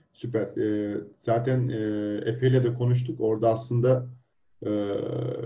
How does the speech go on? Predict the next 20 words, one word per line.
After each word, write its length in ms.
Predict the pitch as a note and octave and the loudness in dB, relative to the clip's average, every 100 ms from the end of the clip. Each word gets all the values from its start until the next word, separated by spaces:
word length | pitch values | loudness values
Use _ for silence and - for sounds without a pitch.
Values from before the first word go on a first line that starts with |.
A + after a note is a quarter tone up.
| - - - | -6 -6 -4
kendisi 480 | A#2 A2+ A2 B2+ | -2 -2 -2 2
de 120 | A#2+ A2+ | 4 4
söyledi. 420 | - A#2 C3 D3 | 4 4 4 4
Yani 240 | A#2 G#2+ | 4 2
Game 260 | A2 A#2+ B2 | 4 6 6
Factory, 800 | B2+ B2+ - - B2+ B2+ C#3 - - _ _ _ _ - | 4 0 -4 4 6 6 4 0 -12 _ _ _ _ -6
yani 240 | G#2+ G#2 | -2 0
aslında 340 | A2 - C3 | 0 2 4
bu 360 | C3 C3 - - | 6 4 2 -2
oluşumda 420 | B2 A#2+ - C#3+ | 2 2 4 6
zaten 340 | C3 C3 C3 B2 | 8 8 8 10
dört 200 | C3 - | 8 8
kişi 200 | - C3 | 0 4
var. 120 | D3 | 6
Herhalde 360 | C3 B2+ B2+ C3 | 8 8 8 6
Tolga 340 | B2+ B2 C3 | 6 8 10
ile 260 | B2+ C3 B2+ - _ _ - | 10 8 6 -2 _ _ 0
Murat 280 | A#2+ B2+ | 6 8
abi 320 | B2+ A#2+ B2+ C3 | 8 8 8 8
de 180 | C#3 | 8